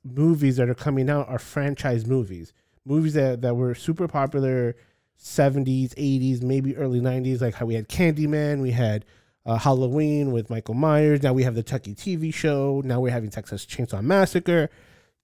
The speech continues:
Do you think that this generation is gonna have his, their staple horror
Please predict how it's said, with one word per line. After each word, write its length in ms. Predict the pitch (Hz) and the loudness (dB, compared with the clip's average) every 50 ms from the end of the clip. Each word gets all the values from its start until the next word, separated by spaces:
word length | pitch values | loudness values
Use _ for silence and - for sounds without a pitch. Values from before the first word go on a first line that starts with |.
| _ _ _ - 147 135 | _ _ _ -20 -16 -8
Do 120 | 135 160 | -4 -2
you 240 | 160 156 170 214 269 | 0 0 2 2 0
think 540 | - - - - 196 185 156 139 135 - - _ _ _ _ _ _ _ | 0 -4 -4 -2 0 0 0 -2 -4 -8 -14 _ _ _ _ _ _ _
that 500 | 175 139 135 143 135 135 131 143 131 123 | -10 -2 0 0 0 0 -2 -4 -4 0
this 200 | 135 156 190 - | 2 2 2 0
generation 800 | - - 160 165 170 156 143 131 123 131 139 135 - - 120 123 | -2 0 2 2 2 4 2 0 0 0 0 -2 -4 -4 -4 -4
is 120 | 120 117 117 | -4 -6 -4
gonna 240 | 120 127 131 131 | -4 -4 -4 -4
have 400 | 131 - 143 131 131 127 123 127 | -6 -6 -4 -4 -2 -2 -4 -6
his, 260 | - - 139 127 - - | -4 -4 -4 -4 -4 -10
their 220 | - 127 131 127 123 | -10 -6 -4 -4 -4
staple 800 | - - _ - 139 139 143 139 - 151 147 143 143 147 143 _ _ _ _ _ _ _ _ _ _ _ _ _ _ _ _ _ | -6 -10 _ -6 -4 -2 -2 -2 -2 -4 -4 -4 -4 -6 -8 _ _ _ _ _ _ _ _ _ _ _ _ _ _ _ _ _
horror 920 | _ _ - - 156 151 147 139 135 131 127 127 123 120 117 113 113 123 | _ _ -8 -2 2 4 4 4 4 4 2 2 2 2 0 -2 -4 -8